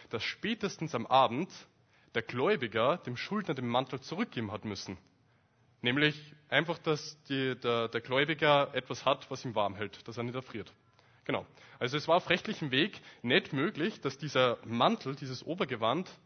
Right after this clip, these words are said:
unfreiwilligerweise den Besitzer wechselt.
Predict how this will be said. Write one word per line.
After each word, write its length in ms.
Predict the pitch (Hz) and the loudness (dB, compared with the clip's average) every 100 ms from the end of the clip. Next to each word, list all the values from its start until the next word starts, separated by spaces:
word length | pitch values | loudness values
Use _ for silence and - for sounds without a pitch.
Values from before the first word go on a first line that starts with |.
| _ - _ _ | _ -20 _ _
unfreiwilligerweise 880 | - 226 - 170 147 143 120 117 - | 0 0 2 0 0 -2 2 2 0
den 100 | 135 | -6
Besitzer 380 | - 113 - 101 | -8 -10 -8 -8
wechselt. 400 | 98 - 92 - | -8 -8 -14 -16